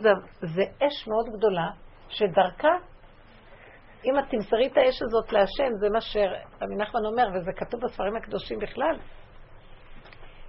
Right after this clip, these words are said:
שהכעס יסודו באש אלוקית, שכשהוא יוצא החוצה, אז האש הזאת מתפרצת, וכתוב, "באש אני הצתתי את בית המקדש,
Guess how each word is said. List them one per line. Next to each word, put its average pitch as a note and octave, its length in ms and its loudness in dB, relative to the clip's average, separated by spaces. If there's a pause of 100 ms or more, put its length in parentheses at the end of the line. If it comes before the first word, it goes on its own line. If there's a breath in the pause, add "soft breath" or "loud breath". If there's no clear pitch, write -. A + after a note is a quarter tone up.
(140)
שהכעס A#3 800 2 (580)
יסודו G#3 600 2 (1200)
באש - 760 0 (280)
אלוקית, G3 520 -2 (800)
שכשהוא - 640 -4
יוצא F3 240 6
החוצה, G3 480 4
אז B3 200 2
האש A3 420 -2
הזאת G#3 280 0
מתפרצת, F3+ 720 -4 (420 soft breath)
וכתוב, G3+ 440 -2 (380 soft breath)
"באש C4 460 4 (140)
אני A3 300 2
הצתתי G3 880 2 (320)
את G3 120 -8
בית F3+ 260 0
המקדש, E3 520 -4